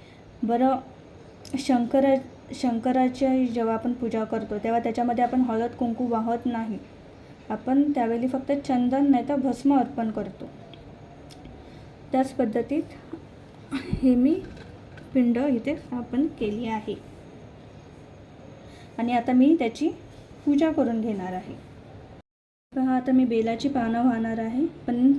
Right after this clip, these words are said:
त्याआधी मी शिव अष्टोत्तर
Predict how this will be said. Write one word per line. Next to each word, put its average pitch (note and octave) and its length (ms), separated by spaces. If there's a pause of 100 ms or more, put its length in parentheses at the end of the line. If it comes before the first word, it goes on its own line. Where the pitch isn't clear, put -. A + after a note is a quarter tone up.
त्याआधी B3 440
मी C4 200 (1600)
शिव C#4 340
अष्टोत्तर C4 400